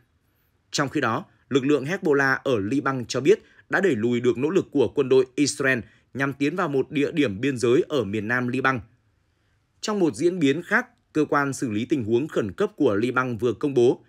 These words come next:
báo cáo cho biết gần hai trăm bốn mươi nghìn người, trong đó phần lớn là người Syria, đã về nước kể từ sau khi Israel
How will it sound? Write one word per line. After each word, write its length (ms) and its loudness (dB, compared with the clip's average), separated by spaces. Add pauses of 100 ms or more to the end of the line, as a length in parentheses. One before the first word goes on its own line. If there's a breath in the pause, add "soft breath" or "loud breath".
báo 160 -2
cáo 280 0
cho 100 -4
biết 200 6 (320 soft breath)
gần 180 2
hai 200 -4
trăm 240 -4
bốn 220 0
mươi 120 4
nghìn 240 0
người, 260 2 (320 soft breath)
trong 160 -4
đó 200 -2
phần 120 -2
lớn 160 2
là 120 -2
người 200 2
Syria, 360 0 (260 soft breath)
đã 200 0
về 160 0
nước 280 2
kể 140 4
từ 220 -2
sau 180 -4
khi 320 -2
Israel 400 -2